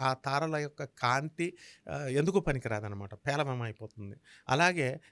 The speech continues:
లలితా త్రిపుర సుందరి ఈ, ఆ సృష్టికి అంతటికీ కూడా ఆది పరాశక్తి, ఆమె మూలము. ఆమె నుంచే మొత్తము సప్తమాతృలకు, వారాహి, బ్రాహ్మిణి, వైష్ణవి, ఇవందరూ వీళ్ళంతా పుట్టారు. బ్రహ్మ, విష్ణు, మహేశ్వరుల్ని ఆమె పుట్టించింది.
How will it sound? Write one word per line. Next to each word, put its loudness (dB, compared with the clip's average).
లలితా 6
త్రిపుర -2
సుందరి -2
ఈ, -6
ఆ -2
సృష్టికి -4
అంతటికీ -8
కూడా -6
ఆది -4
పరాశక్తి, -8
ఆమె -4
మూలము. -2
ఆమె 2
నుంచే 0
మొత్తము -4
సప్తమాతృలకు, -2
వారాహి, -2
బ్రాహ్మిణి, -2
వైష్ణవి, -4
ఇవందరూ -4
వీళ్ళంతా -4
పుట్టారు. -6
బ్రహ్మ, 4
విష్ణు, 2
మహేశ్వరుల్ని -2
ఆమె -4
పుట్టించింది. -8